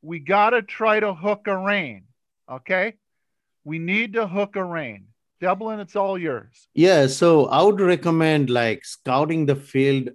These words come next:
Speaker 2: after fourteen days of pre-application. So you'll have, uh, a good idea, like, what's happening there. So if you see that a lot of weeds are coming through that,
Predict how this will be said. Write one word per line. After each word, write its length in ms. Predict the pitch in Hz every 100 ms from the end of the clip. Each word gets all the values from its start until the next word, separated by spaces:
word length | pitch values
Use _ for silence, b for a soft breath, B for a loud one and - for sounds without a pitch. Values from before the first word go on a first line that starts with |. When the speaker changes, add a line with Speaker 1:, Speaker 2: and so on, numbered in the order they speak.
| -
Speaker 2:
after 460 | 113 - 120 117
fourteen 440 | 110 123 127 135 131
days 340 | 127 127 117
of 240 | 120 117 -
pre-application. 1300 | 120 131 139 139 139 131 135 139 139 139 147 143 143
So 200 | 139 127
you'll 300 | 113 120 131
have, 360 | 110 123 117 101 _
uh, 220 | 113 107 104
a 80 |
good 240 | 107 123 123
idea, 440 | 113 113 120 123
like, 260 | 117 104 -
what's 360 | 104 117 117 -
happening 600 | 113 117 127 120 113 110
there. 400 | 117 120 123 b b b b b
So 320 | - 143 131
if 220 | 131 139
you 120 | 160 147
see 420 | 143 147 139 135
that 240 | 127 117
a 60 | 113
lot 220 | 117 127
of 200 | 127 110
weeds 440 | 110 127 143 139 131
are 120 | 110
coming 400 | - 113 123 120
through 200 | - 123
that, 180 | 113